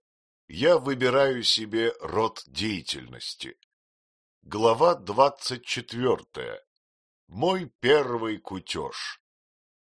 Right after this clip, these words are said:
Глава двадцать пятая. Ангел и дьявол.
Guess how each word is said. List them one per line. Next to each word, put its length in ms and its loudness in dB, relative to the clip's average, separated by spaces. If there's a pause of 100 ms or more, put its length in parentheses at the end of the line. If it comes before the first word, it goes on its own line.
(140)
Глава 680 4
двадцать 720 -2
пятая. 560 -4 (600)
Ангел 680 2 (240)
и 140 -2
дьявол. 760 -4